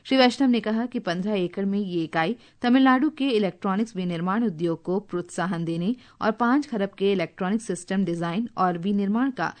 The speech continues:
बाजार हासिल करने की भारत की महत्वाकांक्षा प्राप्त करने में महत्वपूर्ण भूमिका निभाएगी। केंद्रीय गृह मंत्री अमित शाह आज असम में कई कार्यक्रमों में भाग लेंगे। वे असम और मिजोरम के तीन दिन के दौरे पर हैं।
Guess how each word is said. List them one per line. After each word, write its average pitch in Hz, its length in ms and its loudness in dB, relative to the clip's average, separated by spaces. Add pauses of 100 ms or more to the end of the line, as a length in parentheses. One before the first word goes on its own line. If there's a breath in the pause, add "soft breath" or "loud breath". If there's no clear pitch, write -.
(200 loud breath)
बाजार 226 440 2
हासिल 185 340 -6
करने 170 320 -2
की 226 180 -4
भारत 190 360 -2
की 214 220 -4
महत्वाकांक्षा 190 840 -2
प्राप्त 175 440 -4
करने 170 320 -2
में 214 200 0 (280 loud breath)
महत्वपूर्ण 233 600 2
भूमिका 175 380 -4
निभाएगी। 175 640 -2 (540)
केंद्रीय 285 380 6
गृह 269 200 4
मंत्री 254 280 2
अमित 208 220 0
शाह 220 280 0
आज 196 420 0
असम 208 220 -2
में 220 240 0
कई 269 220 0
कार्यक्रमों 196 520 -2
में 214 140 0
भाग 190 240 -2
लेंगे। 170 360 -4 (260 loud breath)
वे 247 100 4
असम 277 440 2
और 202 120 2
मिजोरम 190 440 0
के 226 180 -2
तीन 233 300 0
दिन 190 160 0
के 190 160 -4
दौरे 170 280 -2
पर 175 180 -4
हैं। 220 180 0